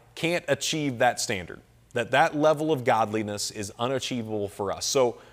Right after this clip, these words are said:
the question is, should we just give up? And that's not the answer that we should do, right? Uh, in Romans chapter seven,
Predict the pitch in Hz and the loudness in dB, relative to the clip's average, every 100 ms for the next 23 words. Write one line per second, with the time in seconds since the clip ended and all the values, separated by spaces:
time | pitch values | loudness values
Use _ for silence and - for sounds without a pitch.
0 | - 120 - 208 - 170 113 107 - - | -8 -2 4 6 4 0 0 0 0 2
1 | 156 143 143 131 135 113 110 120 113 - | 2 2 -2 0 -2 -2 2 4 4 2
2 | - - _ - 113 113 - - - 127 | -4 -20 _ -4 -4 -4 -10 -20 -6 -4
3 | 123 131 135 139 131 113 120 - 113 92 | -2 2 2 2 0 -4 -6 -4 -6 -6
4 | 85 - 110 104 107 - 104 87 92 73 | -8 -10 -6 -4 -6 -4 -6 -6 -8 -8
5 | 95 92 - - _ - 104 104 120 135 | -4 -4 -6 -20 _ -4 -2 -2 0 2
6 | 147 - 135 123 113 151 123 104 | 2 4 2 2 0 2 2 -2